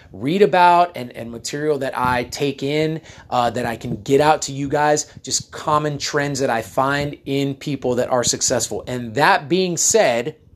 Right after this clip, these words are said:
I've got some great interviews that I was able to do this past week. And so I am in the process of cleaning those up and editing those to get those out to you. And I'm gonna have, you know, some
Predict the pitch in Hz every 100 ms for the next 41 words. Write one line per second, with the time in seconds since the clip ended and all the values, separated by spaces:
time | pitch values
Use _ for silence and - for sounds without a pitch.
0 | _ _ _ _ _ - - _ 131 123
1 | 156 147 131 113 113 143 160 151 160 165
2 | 170 165 160 139 131 151 147 139 120 147
3 | 160 - 160 160 - 185 208 - 113 123
4 | 117 117 117 107 - 143 139 147 147 143
5 | - - - 147 151 143 135 135 139 156
6 | 135 110 - 123 147 165 180 180 190 -
7 | - 147 147 135 139 147 143 143 - 160
8 | 165 185 202 202 - - _ - 113 120
9 | 120 117 - 131 135 139 123 135 135 135
10 | 123 - 135 120 120 - 120